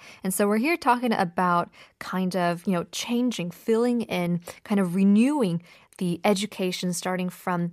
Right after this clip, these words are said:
the core, the foundation, the inside.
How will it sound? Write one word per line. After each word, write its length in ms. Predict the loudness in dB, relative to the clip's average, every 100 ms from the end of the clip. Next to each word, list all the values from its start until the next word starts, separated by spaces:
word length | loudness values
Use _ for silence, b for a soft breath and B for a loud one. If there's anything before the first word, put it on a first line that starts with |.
| -6
the 140 | -6
core, 500 | -6 -4 0 0 0 -6
the 120 | -8
foundation, 680 | -4 -4 -2 -4 -4 -6 -4
the 180 | -6 -6 -2
inside. 760 | 2 0 0 -4 -6 -12 -16